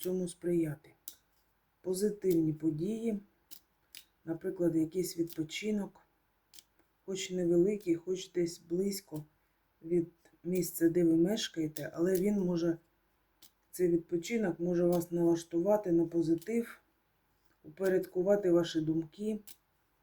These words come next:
заспокоїтесь і дасть вам розуміння, що ви все зможете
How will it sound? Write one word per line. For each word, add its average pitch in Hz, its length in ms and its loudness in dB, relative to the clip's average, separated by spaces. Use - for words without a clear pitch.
заспокоїтесь 180 1160 -2
і 170 100 -4
дасть 196 340 6
вам 180 180 4
розуміння, 190 680 6
що 170 260 4
ви 190 160 4
все 180 300 0
зможете 160 640 0